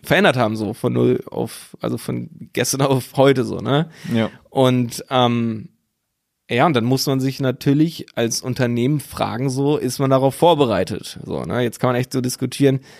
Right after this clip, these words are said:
Speaker 1: ja, es gibt Sachen, da kann man sich gar nicht drauf vorbereiten, weil die halt, ja, überhaupt nicht planbar sind, völlig unwahrscheinlich sind, so. Man kann sich ja nicht auf jedes Schreckensszenario,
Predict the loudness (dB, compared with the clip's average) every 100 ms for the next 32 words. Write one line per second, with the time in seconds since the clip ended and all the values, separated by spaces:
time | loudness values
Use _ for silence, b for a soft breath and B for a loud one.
0 | B B -2 0 0 -2 0 0 0 0
1 | -2 0 0 0 -2 0 2 2 -2 -6
2 | -4 -2 -2 -2 -2 -2 -2 -4 -8 -6
3 | -6 -2 2 2 2 -2 2 2 2 0
4 | -2 -2 2 4 4 2 0 0 -2 -4
5 | -4 -4 -2 0 -2 -4 B B 0 2
6 | 2 2 2 2 2 0 0 -2 -2 -4
7 | 0 2 4 2